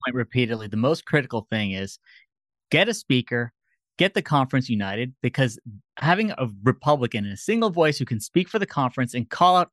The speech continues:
all these terrible decisions that the Biden administration has made and all these failures, leaving Americans behind. This happened in Afghanistan. That wasn't just, you know, a one-time thing. They're leaving them behind now in Israel.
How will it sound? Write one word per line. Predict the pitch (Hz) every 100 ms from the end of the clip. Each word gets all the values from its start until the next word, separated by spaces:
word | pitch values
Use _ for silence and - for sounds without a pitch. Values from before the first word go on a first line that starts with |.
| -
all | 151 202
these | 220 196 -
terrible | - 160 151 143
decisions | 127 127 110 113
that | 107 -
the |
Biden | 95 156
administration | 170 151 - 139 143
has | 120
made | 117 113 - - - -
and | 143 143
all | 160 185
these | 180 -
failures, | 220 240 156 -
leaving | 110 127 214 226 233
Americans | 185 185 180 180
behind. | 147 170 165 190 147 -
This | 185
happened | 190 180 196
in |
Afghanistan. | 180 180 175 175 202 202 - _ -
That | 190
wasn't | 208 190 202
just, | - 175 -
you | 175 156
know, | 143
a |
one-time | 139 175 175 190 190
thing. | 269
They're | 196 208
leaving | 196 190
them | 196
behind | 185 175 175 185 160
now | 127 143
in | 180
Israel. | 247 220 190 95